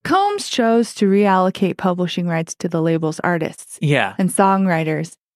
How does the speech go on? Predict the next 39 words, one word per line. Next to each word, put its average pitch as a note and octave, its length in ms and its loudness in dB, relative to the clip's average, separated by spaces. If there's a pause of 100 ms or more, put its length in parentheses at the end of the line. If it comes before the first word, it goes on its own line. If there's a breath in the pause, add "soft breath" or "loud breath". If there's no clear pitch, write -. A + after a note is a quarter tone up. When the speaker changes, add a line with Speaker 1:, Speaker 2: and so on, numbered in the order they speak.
(160)
Speaker 1:
in G3 80 2
an F#3+ 100 4
effort F#3 300 -2
to - 120 -10
promote F3+ 380 0
the F3 80 -2
financial F3 540 0
mobility E3+ 520 2
of D#3+ 160 -4
artists. E3+ 460 -2
Speaker 2:
After E3+ 320 -2
he's F3+ 200 2 (100)
already E3 380 2
made C#3 220 0
all B2 140 0
his B2+ 180 -4
money A2+ 380 -2
off A#2+ 220 -2
of A2+ 260 -6
anything C3 380 -2
they A#2+ 100 -4
can B2+ 160 -4
provide. A2 480 -2 (480 loud breath)
Speaker 1:
Yeah. G#3 380 2
Speaker 2:
Right? E3+ 240 0
Speaker 1:
And G#3+ 100 -4
so B3 440 2
back B3+ 360 2
in D#4 180 2
the D#4 100 4
nineties, G3 500 0
he G3+ 120 2
had F3+ 260 0
this F#3 180 0
artist F3 340 0
named F3 340 0
Mace, E3 560 -4 (420)
who's, G#3+ 180 2
Speaker 2:
Okay. C3+ 80 2